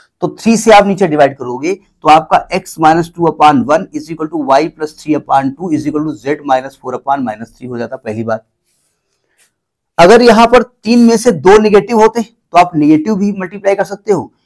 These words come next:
ये negative होता, ये positive होता, ये positive होता, तो ऐसे answer change हो सकते हैं। तो उसमें answer आपका सही है, लेकिन चूंकि ये equal to में है, equal में है, तो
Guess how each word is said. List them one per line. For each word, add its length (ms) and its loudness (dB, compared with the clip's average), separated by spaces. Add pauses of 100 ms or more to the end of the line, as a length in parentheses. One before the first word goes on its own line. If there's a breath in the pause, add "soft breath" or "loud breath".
(160)
ये 160 2
negative 440 0
होता, 220 4
ये 220 2
positive 420 -8
होता, 160 -8
ये 140 -4
positive 400 -20
होता, 280 -20 (520)
तो 180 -8
ऐसे 340 0
answer 460 -6
change 360 -4 (120)
हो 80 -2
सकते 260 -20
हैं। 80 -20 (540)
तो 60 -12
उसमें 160 0
answer 340 4
आपका 200 4
सही 240 0
है, 60 -8 (580)
लेकिन 160 -10
चूंकि 280 -8
ये 80 4
equal 460 0
to 100 2
में 100 0
है, 160 -4
equal 320 0
में 140 -2
है, 200 -6
तो 140 -12